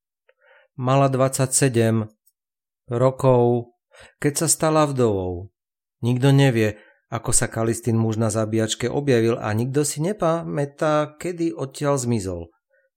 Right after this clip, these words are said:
Zostali po ňom len neforemne stočené metre klobás a trombón na popruhu, položený v šope. Prvé mesiace sa Kalista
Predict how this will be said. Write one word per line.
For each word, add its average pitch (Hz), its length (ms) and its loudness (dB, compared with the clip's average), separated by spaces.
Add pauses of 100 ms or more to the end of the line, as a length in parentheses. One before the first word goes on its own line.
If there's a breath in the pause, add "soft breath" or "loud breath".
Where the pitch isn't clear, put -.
(260)
Zostali 98 480 -8
po 104 160 -6
ňom 104 160 -2
len 104 240 -2 (480 soft breath)
neforemne 113 560 -2
stočené 104 560 -4
metre 101 400 -4
klobás 104 640 -6 (400)
a 135 80 -2
trombón 120 480 4
na 113 160 0
popruhu, 120 560 2 (480 loud breath)
položený 123 480 4
v - 80 -4
šope. 92 320 -6 (1120)
Prvé 160 320 -2
mesiace 107 480 -2
sa 95 160 -6
Kalista 110 600 -6